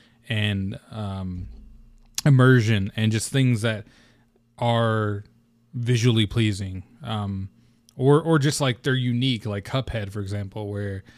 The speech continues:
the art style stands out, but it's a very difficult game. It's a side-scrolling game. It might not be for you in two, three, four, maybe five different ways, but it is, you can kinda look at it and go, "Okay, this is drastically unique."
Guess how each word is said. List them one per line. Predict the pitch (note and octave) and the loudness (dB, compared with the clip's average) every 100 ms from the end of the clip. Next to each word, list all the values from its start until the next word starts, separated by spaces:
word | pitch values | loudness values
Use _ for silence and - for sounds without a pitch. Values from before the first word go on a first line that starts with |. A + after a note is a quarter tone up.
| _ - | _ -8
the | A#2 | 0
art | B2+ | 0
style | - C3 A2+ G#2 | 0 0 2 0
stands | - A#2 A2 G2 | -2 0 0 2
out, | B2 G#2+ | 0 0
but | G2+ | -2
it's | G2 | -6
a | G#2 | -4
very | G#2 G#2 | -4 -2
difficult | G2 G2 G2+ G2+ | -4 -6 -6 -2
game. | A#2+ C#3 C3 A#2+ | 2 4 4 2
It's | A2 | 0
a | G#2+ | -4
side-scrolling | - B2 - A#2+ A2+ A2 | -2 -2 -2 0 0 0
game. | A2 A2 | 0 0
It | A2+ | 0
might | B2 D3+ | 0 0
not | D#3+ | 0
be | D3+ | -2
for | C3+ | -2
you | D3 D#3+ | -2 0
in | C3 A2 | 0 0
two, | - E3+ E3 D3+ - - - _ - | -2 0 0 -2 -4 -20 -20 _ -2
three, | D3+ D#3+ C#3+ | 2 2 2
four, | C#3 D#3 D3 | 0 0 2
maybe | C#3+ D#3 | 0 0
five | C3 D3 D#3 | -2 -2 -2
different | C#3 B2+ A#2 | -2 -2 -2
ways, | C#3+ C#3 G2+ | 0 -2 -4
but | G#2 A2+ | -6 -4
it | A2+ | -2
is, | B2 B2 G#2 - - _ _ _ | 0 0 -2 -10 -20 _ _ _
you | C3+ | 0
can | C3 | 2
kinda | D#3 | 4
look | D3+ D3 | 4 4
at | C3+ | 2
it | |
and | A#2+ | 2
go, | A#2 | 0
"Okay, | C3+ - D#3+ | -2 2 2
this | C3+ C3 | 2 0
is | D#3+ C#3 G#2 - - | 0 0 -2 -12 -12
drastically | - C3 D3 - C3 B2+ | -4 0 0 -2 -2 -2
unique." | A2 G#2+ G#2+ G2 - - | 0 0 -2 -4 -12 -20